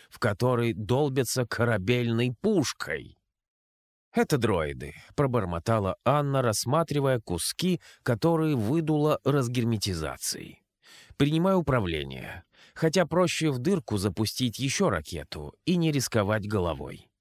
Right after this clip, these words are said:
Не вижу смысла устраивать резню. К тому же, пока нам они нужны живыми. Буксир позвали?" "Ага,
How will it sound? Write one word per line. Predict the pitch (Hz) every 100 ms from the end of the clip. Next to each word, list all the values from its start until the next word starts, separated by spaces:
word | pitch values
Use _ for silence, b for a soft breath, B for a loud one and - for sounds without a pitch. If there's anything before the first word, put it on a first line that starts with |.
| _ b b b b b _ _ -
Не | 160 208
вижу | 185 139 101 95
смысла | - 123 170 120 110
устраивать | 95 87 - 113 110 95 90
резню. | 95 73 69 67 - - _ _ b b
К | -
тому | 143 143 175
же, | 147 143 135 117
пока | 127 107 143
нам | 127 120 120
они | 120
нужны | 113 110 113 117
живыми. | 117 117 120 71 64 - - _ _ B B B
Буксир | - 151 160 185 127
позвали?" | 95 123 143 190 117 73 - _ _ _ _ _
"Ага, | - 131 151 160 175